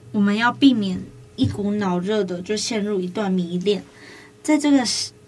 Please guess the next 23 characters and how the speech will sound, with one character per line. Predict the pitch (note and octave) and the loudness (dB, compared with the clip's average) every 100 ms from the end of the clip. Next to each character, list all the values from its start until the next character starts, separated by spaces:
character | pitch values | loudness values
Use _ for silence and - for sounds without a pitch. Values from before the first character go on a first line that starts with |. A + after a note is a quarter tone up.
| - - | -20 -14
就 | A#3+ | -12
是 | A3+ A3+ G3 F#3 - - | -8 -4 -2 -2 -4 -6
恋 | A3+ G#3 | -4 -2
爱 | G#3 | -2
快 | F#3+ - G#3+ F#3 | -4 -4 -2 -2
速 | - G#3 F#3 F3+ - - | -4 -4 -2 -4 -10 -10
变 | A3+ G3 | -4 -2
化 | F#3+ A3+ F#3+ | -2 0 0
的 | F3+ F#3 | -2 -6
时 | - - F3+ | -8 -8 -6
代， | G3 F#3 | -4 -2
我 | F3 | -2
们 | F3+ F3+ | -2 -2
更 | G3+ G3 | -2 -2
要 | F#3 | -4
放 | F#3 G#3+ F#3+ | -4 -4 -2
慢 | F#3+ F#3 | -2 -2
角 | F3+ F3+ | -4 -8
度 | F3+ F#3+ | -6 -8
去 | F#3+ | -8
看 | F#3+ G3+ | -8 -6
清 | F#3 G#3 | -4 -6
楚 | F#3+ F#3 | -8 -12